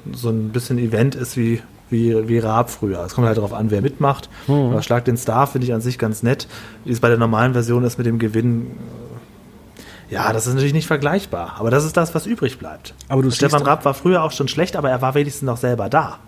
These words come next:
Speaker 2: Ja, aber auch Free European Song Contest, den er abgehalten hat, war ja auch nichts anderes als eine Bundesvision Song Contest Idee. Fame Maker, muss man sagen,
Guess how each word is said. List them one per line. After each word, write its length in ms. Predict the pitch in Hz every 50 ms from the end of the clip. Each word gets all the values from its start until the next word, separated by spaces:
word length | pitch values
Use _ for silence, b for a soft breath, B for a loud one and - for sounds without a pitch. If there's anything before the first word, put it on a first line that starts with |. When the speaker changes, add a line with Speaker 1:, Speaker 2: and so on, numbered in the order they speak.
| - - -
Speaker 2:
Ja, 240 | - 123 117 117 127 B B B B B -
aber 160 | 131 127 143
auch 120 | 139 139 -
Free 400 | - - - 165 175 196 202 180 160
European 520 | 165 165 170 170 170 - - - 160 151 135
Song 240 | 123 135 147 170
Contest, 460 | - - 147 139 131 - 135 127 - 156
den 80 | 139
er 280 | 135 135 131 120 - -
abgehalten 560 | - - - 135 123 117 120 123 120 - 117
hat, 160 | 123 131 131
war 80 | 127 123
ja 140 | 123 117 -
auch 180 | 127 135 -
nichts 220 | 139 143 123 - -
anderes 440 | - 123 135 135 127 135 131 -
als 320 | - 87 120 127 123 - -
eine 140 | 131 123 117
Bundesvision 720 | 113 127 135 135 131 117 104 123 135 - - 143 131 127
Song 220 | 123 120 127 139
Contest 420 | - - 127 117 120 117 107 - -
Idee. 380 | 110 107 - 113 120 131 131 131 B B B B B B B B B
Fame 360 | - - - 127 135 151 147
Maker, 320 | 139 131 135 131 - 143 127
muss 200 | 131 139 110 117
man 180 | 131 131 131
sagen, 400 | 120 117 113 123 127 135 135 123